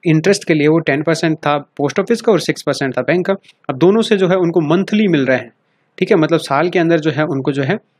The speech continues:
चौबीस हज़ार रुपये ब्याज का मिलेगा, और उन्होंने जो है ये जमा करा दिया तीन लाख रुपये। अब आपसे पूछा है कि जो आपकी जो amount है, ठीक है,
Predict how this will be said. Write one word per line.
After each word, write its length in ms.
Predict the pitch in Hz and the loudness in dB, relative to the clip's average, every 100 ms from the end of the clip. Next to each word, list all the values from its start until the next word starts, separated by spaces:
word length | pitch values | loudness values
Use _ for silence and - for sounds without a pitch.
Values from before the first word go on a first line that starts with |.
| _ _ | _ _
चौबीस 300 | 180 180 208 | 0 2 0
हज़ार 240 | 151 143 151 | 0 0 0
रुपये 240 | 147 151 | -2 -4
ब्याज 280 | 139 135 131 | 0 0 0
का 120 | 135 131 | -2 -4
मिलेगा, 360 | 127 127 175 185 - _ - | 0 0 0 -4 -16 _ -4
और 120 | 139 | -2
उन्होंने 340 | 143 143 147 | -2 2 2
जो 120 | 143 | 0
है 180 | 131 175 233 | -2 -2 -4
ये 120 | 127 | -6
जमा 200 | 127 123 120 | -6 -6 -6
करा 180 | 127 117 | -4 -4
दिया 160 | 123 175 | -4 -4
तीन 160 | - 120 | -4 -4
लाख 220 | 107 - | -6 -10
रुपये। 200 | 113 - _ 131 | -14 -16 _ 0
अब 100 | 131 | 0
आपसे 240 | 143 - | -2 -4
पूछा 220 | 156 139 170 | -4 0 0
है 180 | 175 180 | 0 -2
कि 160 | 196 | -2
जो 200 | 175 180 170 _ _ _ 143 | 2 2 0 _ _ _ -8
आपकी 200 | - 175 | -2 0
जो 120 | 180 | 2
amount 420 | 151 139 156 170 | 2 4 2 2
है, 120 | - 104 _ _ _ _ _ _ _ _ _ - | -6 -14 _ _ _ _ _ _ _ _ _ -8
ठीक 120 | 190 | -2
है, 100 | 185 | -2